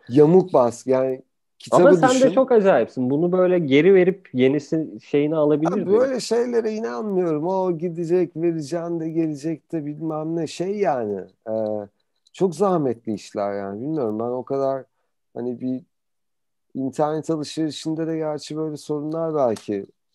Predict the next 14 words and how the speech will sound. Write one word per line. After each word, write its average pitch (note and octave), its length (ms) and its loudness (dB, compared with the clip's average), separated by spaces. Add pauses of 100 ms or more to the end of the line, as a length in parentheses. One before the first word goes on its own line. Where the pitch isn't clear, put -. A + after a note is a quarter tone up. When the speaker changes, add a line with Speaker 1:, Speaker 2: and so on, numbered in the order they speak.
Speaker 1:
olabiliyor G2+ 580 -4
falan C3+ 280 -10
ama F3 260 -8 (800)
ya D3 120 -4
öyle G3 260 4
bir G#3 80 0
hikayesi A#3 520 -2
var G#3 180 0
en B2+ 160 2
azından. F#2+ 400 -8 (600)
E, - 60 -8
yamuk C3 720 -2 (460)
okuma, D3+ 640 -2 (960)
hani C3 420 -4